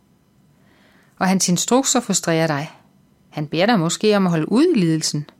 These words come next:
At tage kritikken til dig. Eller tilgive en fjende. En, der virkelig har gjort dig ondt. I den situation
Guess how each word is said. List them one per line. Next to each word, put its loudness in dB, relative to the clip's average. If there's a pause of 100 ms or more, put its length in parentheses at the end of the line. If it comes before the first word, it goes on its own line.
(1500)
At -2
tage 0
kritikken -2
til 0
dig. -2 (1300)
Eller 2
tilgive 0 (460)
en 0
fjende. 2 (920)
En, 2
der 2
virkelig 0
har -6
gjort -2
dig -4
ondt. -8 (2500)
I -4
den 2
situation 0